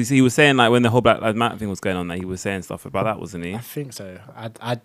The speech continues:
Speaker 2: like I said, I hadn't muted, but I saw the All Lives Matter thing that happened the other day with
Speaker 1: Mm.
Speaker 2: Candace Owens, where they, um, had the,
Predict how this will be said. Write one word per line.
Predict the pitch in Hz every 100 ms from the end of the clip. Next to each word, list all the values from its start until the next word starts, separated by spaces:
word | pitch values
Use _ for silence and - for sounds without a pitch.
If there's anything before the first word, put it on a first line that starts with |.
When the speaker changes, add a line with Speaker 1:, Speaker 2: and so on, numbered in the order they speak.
| -
Speaker 2:
like | 131 127
I |
said, | 120 110
I |
hadn't | 139 131
muted, | 123 110 95
but | 110
I | 101
saw | - 151 147
the | 131 131 120 127
All | 123 123
Lives | 110 104
Matter | 107 92
thing | 90 107
that | 98
happened | 101 107 107
the |
other | 101
day | 98 104
with | 101
Speaker 1:
Mm. | 104
Speaker 2:
Candace | 104 101 107
Owens, | 101 95 92 95
where | 95
they, | 95 98 - - - - _
um, | 117 104 98
had | 98 113 107
the, | 110 101 98 95 95